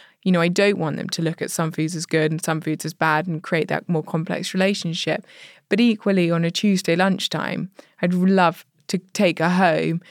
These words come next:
and give her a meal that's gonna be nourishing and support her energy and her brain development and all the rest of it. But, you know, everything in the newsagent is lollipops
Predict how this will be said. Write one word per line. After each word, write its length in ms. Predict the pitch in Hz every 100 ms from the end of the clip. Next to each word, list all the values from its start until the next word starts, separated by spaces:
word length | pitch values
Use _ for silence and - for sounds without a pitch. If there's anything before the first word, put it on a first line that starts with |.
| - -
and 180 | 185 175
give 240 | 175 165
her 180 | 165 156
a 80 | 160
meal 280 | 165 156 151
that's 300 | 160 - -
gonna 240 | 175 165
be 120 | 165
nourishing 580 | 165 165 156 - 165 151
and 100 | 151
support 320 | - - 151
her 60 | 170
energy 520 | 156 151 165 156 151
and 160 | 147 147
her 100 | 170
brain 300 | 156 147 147
development 560 | 147 147 147 190 180 156
and 180 | 165 - -
all 140 | 170
the 80 | 170
rest 280 | 175 185 165
of 60 |
it. 160 | 165 185 - - - _
But, 240 | 208 - _ _ _
you 100 | -
know, 100 | 202 190
everything 560 | 220 196 190 185 196 185
in 100 | 185
the 80 | 180
newsagent 800 | 185 170 - 160 - - 160 - _ _ _ _ _ -
is 260 | 170 160
lollipops 880 | 170 165 160 170 147 143 - - -